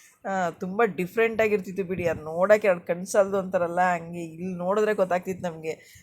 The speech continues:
ಒಂದೊಂದು ಗಣೇಶ ನೋಡೋದ್ರಲ್ಲಿ, ಅದರಲ್ಲೂ ಮಕ್ಕಳುಗಳು, ಗಂಡು ಮಕ್ಕಳು ಎಂಜಾಯ್ ಮಾಡ್ತಿದ್ರು ನೋಡಿ. ಗಂಡು ಮಕ್ಕಳು, ಲೇಡೀಸ್ ನೋಡಿ, ಎಲ್ಲ ಹೆಂಗೆ ಎಂಜಾಯ್ ಮಾಡ್ತಾ ಇದ್ದಾರೆ.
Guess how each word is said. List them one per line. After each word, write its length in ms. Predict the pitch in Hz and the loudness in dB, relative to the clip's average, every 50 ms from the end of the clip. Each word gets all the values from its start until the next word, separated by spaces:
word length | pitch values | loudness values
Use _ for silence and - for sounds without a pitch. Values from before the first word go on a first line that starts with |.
| - - - | -18 -10 -8
ಒಂದೊಂದು 320 | 180 180 180 208 226 226 | -8 -2 0 0 0 2
ಗಣೇಶ 320 | 220 214 208 214 220 220 233 | 0 2 2 2 0 0 0
ನೋಡೋದ್ರಲ್ಲಿ, 420 | 220 214 208 202 202 202 196 190 165 | 0 2 2 2 2 2 2 2 2
ಅದರಲ್ಲೂ 480 | 160 160 160 202 220 233 233 240 240 | 2 2 2 2 2 4 4 4 4
ಮಕ್ಕಳುಗಳು, 800 | 214 185 175 - - _ 226 226 233 226 220 220 214 214 208 202 | 2 0 -6 -8 -4 _ 4 6 6 6 6 4 2 2 0 0
ಗಂಡು 300 | 170 170 170 185 196 208 | -2 -4 -4 -4 -4 -4
ಮಕ್ಕಳು 240 | 220 214 - 226 214 | -4 -2 0 -2 -2
ಎಂಜಾಯ್ 360 | 185 175 180 180 202 202 196 | 0 -2 -2 2 2 2 2
ಮಾಡ್ತಿದ್ರು 420 | 196 196 190 185 180 180 175 185 | 2 -2 -4 -6 -8 -8 -8 -6
ನೋಡಿ. 260 | 175 175 170 170 165 | -6 -6 -6 -6 -8
ಗಂಡು 280 | 156 156 160 165 170 180 | -8 -8 -10 -10 -8 -6
ಮಕ್ಕಳು, 400 | 185 180 180 - 175 160 151 147 | -6 -6 -6 -6 -8 -8 -8 -8
ಲೇಡೀಸ್ 400 | 160 156 165 170 175 202 196 - | -10 -10 -10 -6 -6 -6 -4 -4
ನೋಡಿ, 200 | 180 175 165 156 | -6 -6 -6 -6
ಎಲ್ಲ 220 | 160 175 175 190 | -6 -4 -2 0
ಹೆಂಗೆ 280 | 208 196 175 165 160 160 | 0 -2 -2 -4 -8 -10
ಎಂಜಾಯ್ 280 | 156 151 160 175 180 175 | -10 -4 -2 -2 -2 0
ಮಾಡ್ತಾ 240 | 170 160 151 - | -4 -6 -6 -6
ಇದ್ದಾರೆ. 560 | 147 143 147 151 160 - - _ - - _ | -6 -6 -6 -8 -10 -12 -14 _ -20 -20 _